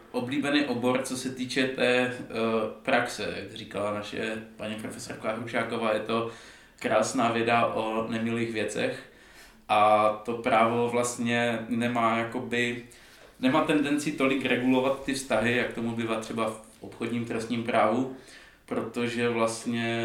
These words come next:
nikdo, není ničí zájem, aby jako zákon nebo stát kecal někomu do rodiny a jak žít. Takže je to taková, takové odvětví toho práva, které vlastně je takové problematické,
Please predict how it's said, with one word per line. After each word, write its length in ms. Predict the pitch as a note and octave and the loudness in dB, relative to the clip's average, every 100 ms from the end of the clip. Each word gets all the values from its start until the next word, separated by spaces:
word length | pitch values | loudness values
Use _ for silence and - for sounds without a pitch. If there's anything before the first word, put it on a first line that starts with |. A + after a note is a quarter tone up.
| A2+ | -2
nikdo, 760 | A2+ A2+ A2+ A#2+ A#2+ A#2+ A#2 A2+ - | -2 -4 -4 0 2 4 2 -4 -2
není 280 | B2+ C3+ D3 | 2 4 4
ničí 280 | D3+ - B2 | 0 -2 2
zájem, 340 | B2+ C3+ C#3 C3 | 4 4 2 -2
aby 300 | A#2+ B2+ B2+ | 0 2 2
jako 400 | B2 C3+ B2+ A2+ | 2 2 2 2
zákon 520 | A#2+ A2+ A2+ C3+ B2 | 0 0 0 -2 -2
nebo 200 | A#2+ B2+ | -2 -2
stát 400 | - A#2+ A#2+ - | 2 2 2 -2
kecal 320 | - - A#2+ | -6 -4 -4
někomu 280 | A#2 A2+ B2 | -4 -4 -4
do 100 | A#2+ | -2
rodiny 340 | B2 A#2 A#2+ A2+ | -2 -2 -2 0
a 80 | |
jak 160 | A2+ A2 | 0 -2
žít. 260 | G#2+ - - - - - - | -8 -10 -16 -20 -20 -20 -12
Takže 240 | G#2+ A2+ | -6 0
je 80 | A#2 | 0
to 120 | A#2+ | 0
taková, 760 | A#2 A2+ A#2+ A#2+ A2+ A2+ A2 - - | -2 0 4 6 6 6 2 -6 -12
takové 300 | A#2 A#2+ B2+ | -4 0 0
odvětví 540 | A#2 A#2 A#2 A#2 A#2 | 0 -2 -4 -6 -4
toho 220 | A#2+ A#2+ | -2 -2
práva, 400 | B2 A2+ A2 A2+ | 0 2 2 2
které 580 | A#2 - A#2 A2 A#2 - - _ _ _ _ | -4 -8 -4 -2 -2 -6 -14 _ _ _ _
vlastně 380 | - - A#2 A2 | -12 -10 -6 -2
je 400 | A2 G#2+ G#2+ G#2+ | 0 2 2 2
takové 340 | G2+ G2+ G#2 G#2+ - - | -4 -8 -8 -8 -10 -10
problematické, 680 | A#2+ A2 G#2+ G2+ - - | -6 -4 -4 -6 -10 -14